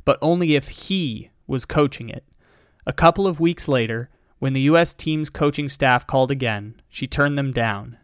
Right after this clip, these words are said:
and gave up the final spot on the two thousand eleven World Cup roster. At the end of that season,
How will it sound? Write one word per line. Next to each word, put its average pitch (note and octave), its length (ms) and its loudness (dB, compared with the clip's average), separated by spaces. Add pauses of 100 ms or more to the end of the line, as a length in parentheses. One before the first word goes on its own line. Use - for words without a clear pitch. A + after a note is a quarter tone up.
and B2 160 -8
gave D3 220 6
up D3+ 180 4
the D#3+ 80 -6
final D3 340 2
spot B2+ 400 4
on B2+ 120 -6
the A2+ 60 -6
two C#3+ 240 -2
thousand C3 340 0
eleven B2 400 -2
World A#2+ 300 -2
Cup - 280 -8
roster. - 580 -6 (840)
At C3+ 120 -6
the C3+ 160 -2
end E3+ 200 2
of F3+ 80 -2
that E3+ 240 4
season, A#2 580 -4